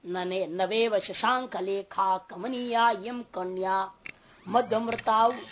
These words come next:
अवयव निर्मिता इव चंद्रम भित्ता निसृता इव ज्ञायते नीलोत्पल पत्रायताक्षी हाव गर्भाभ्याम लोचनाभ्याम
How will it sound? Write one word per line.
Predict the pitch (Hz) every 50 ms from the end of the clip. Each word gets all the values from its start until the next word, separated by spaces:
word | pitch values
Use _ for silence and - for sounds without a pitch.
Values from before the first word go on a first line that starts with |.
| - - - - - -
अवयव | 202 226 247 262 277 277 262
निर्मिता | 233 220 247 254 240 233 - 220 233 240 233 - 196
इव | 190 180 185 185 202 240 262 240 - - - _ - - -
चंद्रम | - 220 214 220 226 240 254 254 240
भित्ता | 196 185 - - - 208 208
निसृता | 202 196 - - 196 190 180 214 202
इव | 196 185 190 190 214 240 262 269 247 202 - - - _ _ - 180
ज्ञायते | 180 214 220 214 208 208 202 190 185 180 185 190 208 226 247 240 226 - - _ _ -
नीलोत्पल | 196 196 214 233 247 269 302 311 311 - - - 226 214
पत्रायताक्षी | 202 226 208 - - - 220 226 226 226 214 202 - 202 196 196 185 - - - - 165 180 214 240 240 190 - _ _ _ _
हाव | - - - - 190 285 311 330 311
गर्भाभ्याम | 247 269 262 247 226 226 233 254 247 180 - - - 214 247 247 240
लोचनाभ्याम | 220 208 208 220 214 208 208 202 190 190 - - 160 - 190 220 247 262 262 233 185